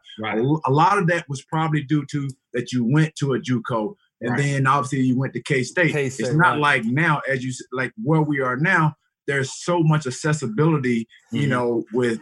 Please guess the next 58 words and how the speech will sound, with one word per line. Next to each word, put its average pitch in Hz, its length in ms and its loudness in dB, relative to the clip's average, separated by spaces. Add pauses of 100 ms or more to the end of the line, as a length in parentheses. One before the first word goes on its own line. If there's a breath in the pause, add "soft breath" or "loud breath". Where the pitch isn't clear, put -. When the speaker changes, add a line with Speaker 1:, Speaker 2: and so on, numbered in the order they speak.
Speaker 2:
with 113 240 -2
tape 139 520 0
and 117 340 2
recruiting 139 680 4 (260 loud breath)
that 123 180 0
they 131 100 2
always, 135 240 0
like 127 80 0
I - 40 -2
Speaker 3:
Mm-hmm. 120 60 -8
Speaker 2:
said, 123 220 0
they, 131 200 2
you 131 140 -2
kinda 135 220 2
got 127 180 0
lost 135 300 0
in 131 60 2
the 120 60 0
shuffle. 151 300 0
You 127 220 0
didn't 131 180 0 (160)
have 165 160 4
some 131 180 -2
of 123 60 -2
those, 123 260 -2
like, 117 200 -2 (220)
you 135 100 -4
know, 123 80 2
these 120 240 -2
prime 139 360 2
time 127 380 2
games 123 460 0
Speaker 1:
Right. 123 80 0
Speaker 2:
where, 117 380 -2 (220 loud breath)
you 131 120 0
know, 113 180 2
you 117 160 0
got 117 220 2 (100)
Dukes 135 480 4
and, 110 260 2 (340 loud breath)
uh, 104 60 -4
Speaker 1:
Yeah. 101 180 -4 (160)
Speaker 2:
the 101 80 -8
Kentuckys 131 600 2
and 117 140 -4
things 131 180 2
of - 20 0
that 110 120 0
nature 123 300 0
where 120 140 2
you 123 140 4
were 110 100 0
able 113 260 0
to, 110 200 -2 (100)
to 104 220 -6
kinda 117 200 -2
be 113 180 -2
revealed. 107 480 -4